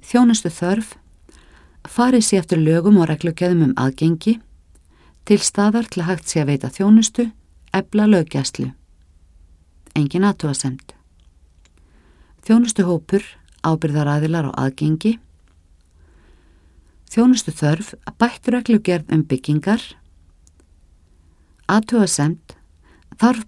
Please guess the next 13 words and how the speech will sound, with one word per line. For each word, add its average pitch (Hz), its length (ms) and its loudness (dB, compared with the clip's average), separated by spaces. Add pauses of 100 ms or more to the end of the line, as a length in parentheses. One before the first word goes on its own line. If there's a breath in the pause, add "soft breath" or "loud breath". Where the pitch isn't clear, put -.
bara 165 320 0
að 165 240 -4
fara 196 380 0
eftir 214 200 -4
reglugerðum 160 560 0
sem 196 220 2
eru 151 240 0
í 185 80 -6
gildi. 135 400 -6 (2500)
Þjónustuhópur, 214 880 2 (520)
ábyrgðaraðilar 160 960 0
á - 20 -6 (160)
aðgengi. 180 520 -2